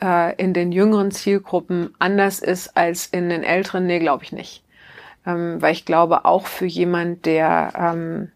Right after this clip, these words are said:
weiß ich nicht, Ende zwanzig, Anfang dreißig ist und seine Zwei-Zimmer-Wohnung von A nach B transportieren muss, ist es viel komfortabler, einfach mal einmal kurz ein paar Daten einzutippern, äh, in, in einem Formular und,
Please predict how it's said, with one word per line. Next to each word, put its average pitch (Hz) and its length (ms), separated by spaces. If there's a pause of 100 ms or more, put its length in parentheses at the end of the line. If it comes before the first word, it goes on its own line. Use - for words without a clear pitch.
(420)
weiß 160 140
ich 160 80
nicht, - 260
Ende 180 220
zwanzig, 175 360
Anfang 175 240
dreißig 180 540
ist 170 180
und 175 120
seine 165 220
Zwei-Zimmer-Wohnung 170 760
von 160 160
A - 120
nach 165 160
B 190 160
transportieren 160 720
muss, 185 200
ist 180 80
es 175 140
viel 202 420
komfortabler, 175 920 (460)
einfach 185 220
mal 180 120
einmal 185 260
kurz 180 360
ein 170 80
paar - 180
Daten 170 360
einzutippern, 165 840 (460)
äh, 165 400
in, 175 120
in 170 160
einem 165 100
Formular 170 720
und, 170 260